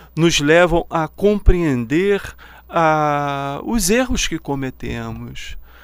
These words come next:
E, ah, o processo de expiação, a intensidade das situações vai aumentando gradativamente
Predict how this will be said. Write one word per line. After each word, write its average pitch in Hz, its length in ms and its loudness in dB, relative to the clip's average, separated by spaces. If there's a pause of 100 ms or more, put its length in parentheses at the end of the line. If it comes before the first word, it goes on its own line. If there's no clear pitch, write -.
(280)
E, 220 320 0
ah, 156 600 0 (380)
o 147 80 -8
processo 165 1000 2 (240)
de 123 500 -10
expiação, 135 800 -4
a 151 200 2
intensidade 151 1000 2
das 135 180 -6
situações 127 1000 -4
vai 139 320 -4
aumentando 151 500 -4
gradativamente 131 960 -4